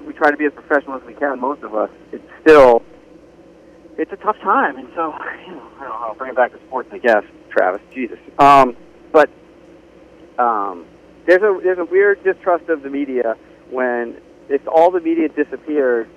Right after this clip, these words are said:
I think fans would be shocked at how little information they have at all, period.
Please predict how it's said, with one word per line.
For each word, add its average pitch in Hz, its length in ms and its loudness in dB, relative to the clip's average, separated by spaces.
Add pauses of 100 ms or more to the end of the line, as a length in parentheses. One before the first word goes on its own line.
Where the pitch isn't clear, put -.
(280)
I 131 40 -12
think 135 320 -2 (160)
fans 131 220 2
would 127 100 -12
be 127 120 -8
shocked 127 280 4
at 110 60 -8
how 117 140 0
little 120 200 2
information 110 520 -6
they 107 120 -2
have 101 340 0 (240)
at 101 120 2
all, 90 260 0 (380)
period. 104 360 0